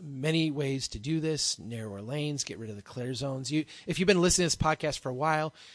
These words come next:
you've heard Ben Hamilton Bailey, uh, quote Hans Monderman saying, "The only way to make a road safe is to make it dangerous." What he's implying there, and what I am suggesting here, is that when we remove all the obstacles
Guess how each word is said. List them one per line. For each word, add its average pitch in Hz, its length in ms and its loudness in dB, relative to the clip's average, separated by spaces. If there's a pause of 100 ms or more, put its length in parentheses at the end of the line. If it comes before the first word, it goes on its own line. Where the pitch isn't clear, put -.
(200)
you've 156 400 2
heard 151 380 2
Ben 143 180 0
Hamilton 143 400 -2
Bailey, 165 520 0 (140)
uh, 123 220 -6
quote 143 300 -4
Hans 131 280 -6
Monderman 147 580 -2 (280)
saying, 135 400 -2
"The 120 120 -8
only 147 220 -4
way 135 200 -4
to 123 180 -6
make 120 240 -10
a 117 40 -8
road 107 280 -8
safe 135 340 -2
is - 140 -8
to 117 100 -10
make 107 180 -12
it 92 120 -14
dangerous." 123 640 -6 (680)
What 147 140 0
he's 139 180 -2
implying 160 560 2
there, 156 220 0
and 147 100 -4
what 123 220 -6
I 135 160 -6
am 139 180 -2
suggesting 120 580 -4
here, 170 380 -2 (480)
is 135 200 -4
that 139 260 -2 (300)
when 147 240 -2
we 220 340 4
remove 165 640 2
all 147 220 2
the 160 140 -2
obstacles 135 760 -2